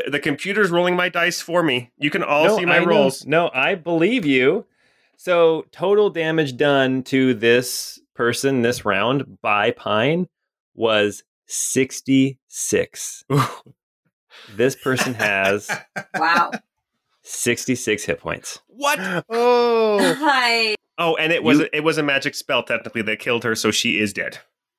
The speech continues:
Speaker 2: She is dead.
Speaker 1: Dang it.
Speaker 2: She, uh, she dies with a smile on her lips, though.
Speaker 1: Oh.
Speaker 2: Like she's laughing at a joke that only she knew. She had a really good comeback for what,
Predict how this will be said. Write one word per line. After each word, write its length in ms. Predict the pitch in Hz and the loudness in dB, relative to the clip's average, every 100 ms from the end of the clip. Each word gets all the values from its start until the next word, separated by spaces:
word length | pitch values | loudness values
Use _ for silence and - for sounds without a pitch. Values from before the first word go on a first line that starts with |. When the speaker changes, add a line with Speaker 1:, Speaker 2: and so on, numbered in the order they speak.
| _ | _
Speaker 2:
She 240 | - - 92 | -12 -2 0
is 120 | 98 | 0
dead. 320 | 98 131 113 _ _ | 0 -2 -2 _ _
Speaker 1:
Dang 180 | 233 240 | -2 -2
it. 180 | 135 - | -2 -8
Speaker 2:
She, 260 | - 151 151 | -4 0 2
uh, 220 | 117 78 - - | 2 -2 -6 -6
she 240 | - 151 | 0 0
dies 460 | 131 120 127 151 147 | 0 -4 -2 -2 -2
with 120 | 151 | -4
a 60 | 143 | -6
smile 340 | - 139 139 | -4 0 0
on 120 | 127 | 0
her 100 | 127 | 0
lips, 300 | 120 165 - | -4 -6 -8
though. 200 | - 135 - _ _ _ | -8 -8 -10 _ _ _
Speaker 1:
Oh. 100 | 117 - - | -16 -14 -4
Speaker 2:
Like 140 | 113 | -4
she's 200 | - 127 | -2 -4
laughing 380 | 107 120 131 135 | -2 -4 -4 -2
at 60 | 123 | 0
a 60 | |
joke 300 | 117 117 107 | 0 0 0
that 120 | - - | -2 -4
only 260 | 107 104 | -4 -2
she 240 | 107 - 117 | -4 -4 -2
knew. 220 | 117 95 - - | 0 -2 -6 -20
She 120 | - 185 | -8 -2
had 140 | 220 | 2
a 40 | 185 | 2
really 500 | 127 147 170 170 170 | 2 2 2 2 0
good 340 | 135 139 135 | 2 2 2
comeback 520 | - 131 147 165 185 | -4 -6 0 0 -2
for 140 | - 127 | -2 0
what, 180 | 123 | 2